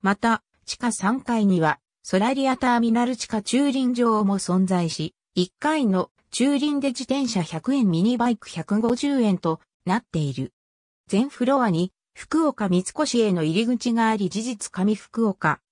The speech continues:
三越の駐車場として機能しているほか、四階には、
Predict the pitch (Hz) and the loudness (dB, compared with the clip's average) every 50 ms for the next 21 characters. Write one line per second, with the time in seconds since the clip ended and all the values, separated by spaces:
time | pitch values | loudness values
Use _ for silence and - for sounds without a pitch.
0 | _ - - 185 185 - - - - 359 359 - 254 208 190 175 - - 185 220 | _ -2 -2 -2 -2 -2 -6 -2 -2 -2 0 2 0 2 0 0 -2 -4 -4 -4
1 | 262 - - 262 247 214 240 233 226 226 - 214 202 - - 240 233 - 277 269 | -4 -4 -4 -2 0 0 2 0 0 0 -2 -6 -6 -2 -4 -4 -4 -2 -2 0
2 | 262 233 220 - - - 202 196 190 180 175 175 160 165 - - 151 147 - _ | 0 0 0 -2 -4 -2 0 0 0 0 0 -2 -4 -6 -6 -2 -2 -2 -2 _
3 | _ _ _ - 165 190 262 294 - - 254 247 233 226 214 208 202 190 180 - | _ _ _ -2 -2 -2 -2 -2 -2 -2 0 0 0 0 0 2 2 2 0 -2